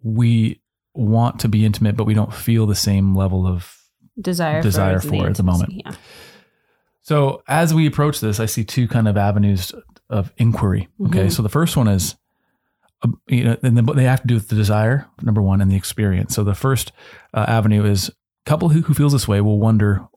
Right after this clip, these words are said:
Speaker 1: why their desire is less. In other words, am I less desirable? Like a wife or a
Speaker 2: Mm-hmm.
Speaker 1: husband could feel that way. Could ask this, like, they, they're noticing,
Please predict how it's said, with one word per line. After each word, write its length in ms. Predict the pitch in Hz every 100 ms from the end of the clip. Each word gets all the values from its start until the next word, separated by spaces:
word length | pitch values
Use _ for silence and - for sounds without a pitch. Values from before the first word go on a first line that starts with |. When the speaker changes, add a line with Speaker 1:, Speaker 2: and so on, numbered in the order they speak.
| _
Speaker 1:
why 380 | 101 110 139 170
their 120 | 127
desire 360 | 101 98 92
is 140 | 92 -
less. 420 | - - - - _
In 60 | 117
other 120 | 113
words, 300 | 104 95 - _ _ - _ _ _
am 220 | 131 143
I 220 | 135 135 127
less 420 | 110 104 - - _ -
desirable? 600 | 101 107 127 131 151 -
Like 100 | 104
a 40 | 107
wife 360 | 107 104 - - -
or 20 |
a 60 | 113
Speaker 2:
Mm-hmm. 200 | 117 113
Speaker 1:
husband 240 | 107 104
could 120 | 101 -
feel 180 | 104
that 140 | 101 107
way. 200 | 104 139 - _
Could 100 | 107
ask 200 | 104 104
this, 200 | 110 -
like, 160 | 101 -
they, 140 | 101
they're 140 | 101 101
noticing, 560 | 104 107 101 107 117